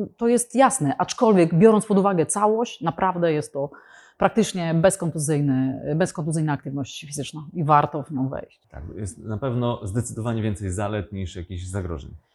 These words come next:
Speaker 1: Tak, zdecydowanie więcej, e, dlatego że, e, no tutaj, e, tak naprawdę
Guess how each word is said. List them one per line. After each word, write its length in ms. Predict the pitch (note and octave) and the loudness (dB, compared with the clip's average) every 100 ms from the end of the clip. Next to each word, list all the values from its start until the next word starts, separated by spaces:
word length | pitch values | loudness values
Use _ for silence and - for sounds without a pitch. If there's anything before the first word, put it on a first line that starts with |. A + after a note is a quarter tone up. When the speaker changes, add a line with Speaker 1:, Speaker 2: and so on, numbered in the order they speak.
| _ _ _ - | _ _ _ 2
Speaker 1:
Tak, 320 | - D3+ - A#3+ | 2 2 -2 4
zdecydowanie 680 | G#3+ B3+ G#3 F#3 D3+ D3+ | 6 6 4 6 6 6
więcej, 500 | C#3 C#3 D#3 D3+ E3+ | 4 2 2 0 2
e, 280 | D3 F#3+ G3 | 4 6 6
dlatego 380 | A#3 B3 B3 C4+ | 4 4 4 4
że, 180 | A#3 B3+ B3 B3 B3 - | 4 4 6 6 4 4
e, 140 | A3+ A3+ | 0 2
no 160 | B3 | 2
tutaj, 600 | B3 C#4 C4+ C4 B3+ B3+ B3+ | 0 -4 0 2 4 2 2
e, 340 | C3 B3+ B3+ | 2 2 2
tak 120 | B3+ | 0
naprawdę 800 | B3+ B3+ C4 B3 B3 A#3+ A#3+ A3+ | 0 2 2 4 4 4 2 0